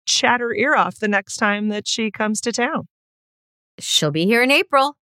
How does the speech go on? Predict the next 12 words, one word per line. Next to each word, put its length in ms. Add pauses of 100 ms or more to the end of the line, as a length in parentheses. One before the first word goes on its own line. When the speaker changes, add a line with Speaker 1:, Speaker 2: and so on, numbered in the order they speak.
Speaker 2:
Good 180
Speaker 1:
Woohoo! 340
Speaker 2:
news. 1160
<laughs> 400
All 120
right. 240 (600)
Eleven-year-old 640
winner 380
Anna 260
Paquin 680
was 240
devastated 800